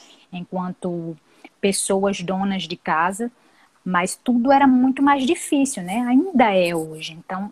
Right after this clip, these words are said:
é realmente uma questão a se problematizar, né? Quando o Romão fala em relação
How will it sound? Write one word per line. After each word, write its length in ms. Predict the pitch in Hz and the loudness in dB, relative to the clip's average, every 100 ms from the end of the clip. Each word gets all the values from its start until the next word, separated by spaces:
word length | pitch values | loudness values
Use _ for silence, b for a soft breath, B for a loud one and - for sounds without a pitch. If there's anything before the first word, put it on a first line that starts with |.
| _ | _
é 180 | 202 202 | -2 -2
realmente 840 | 190 214 226 226 196 202 254 - 277 | -2 -4 0 0 -2 -2 -2 0 2
uma 220 | 240 240 | 2 0
questão 580 | 226 214 - 208 220 233 | -4 -6 -8 -6 -4 0
a 160 | 233 | 0
se 220 | 285 - | 0 -4
problematizar, 1000 | 285 247 220 247 247 254 330 415 269 220 202 | -4 0 0 2 0 0 -2 -2 -2 -4 -6
né? 180 | 196 277 b b b b b b b - | -8 -10 b b b b b b b -2
Quando 220 | 202 214 | 0 2
o 60 | 233 | 0
Romão 340 | 226 214 220 | 0 -2 -4
fala 420 | - 202 190 185 | 0 4 4 2
em 80 | 185 | -2
relação 720 | 190 180 185 - 185 175 175 | -2 -2 -2 -4 -4 -6 -10